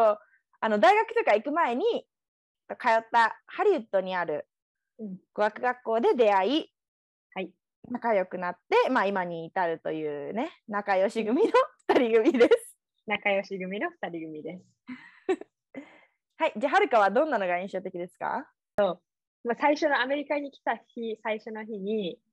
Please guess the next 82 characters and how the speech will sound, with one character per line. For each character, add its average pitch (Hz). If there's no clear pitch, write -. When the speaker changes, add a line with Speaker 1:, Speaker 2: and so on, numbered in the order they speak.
Speaker 2:
な 214
ん -
か -
エ 226
ー 247
ジ 254
ェ 254
ン 226
ト 254
が 233
さ、 190
手 254
続 254
き 208
し -
て、 208
送 214
り 302
迎 302
え 208
と 185
か 175
が 165
あ 185
る 175
っ -
て -
な 175
っ 185
た 320
ん -
だ -
け 571
ど。 415
Speaker 1:
あ、 311
手 320
配 294
し 269
て 269
く 269
れ 254
た 269
り、 233
う 208
ん、 190
す 202
る 190
よ 180
ね。 -
Speaker 2:
そ 240
う 214
そ 202
う 220
そ 220
う、 180
手 285
配 220
し -
て 185
く 185
れ 180
た 185
や 180
つ。 -
で 233
も 214
あ 208
れ 254
が 277
な 277
ん -
か 233
百 233
六 320
十 311
ド 269
ル 202
か 202
か 208
る 190
っ 180
て -